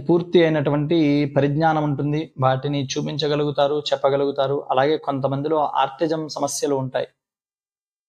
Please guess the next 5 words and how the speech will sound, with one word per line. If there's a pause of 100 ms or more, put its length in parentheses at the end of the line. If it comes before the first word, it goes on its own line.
(800)
వారు (220)
మాట్లాడడానికి
కొన్ని (160)
ఇబ్బందులు (300)
పడుతూ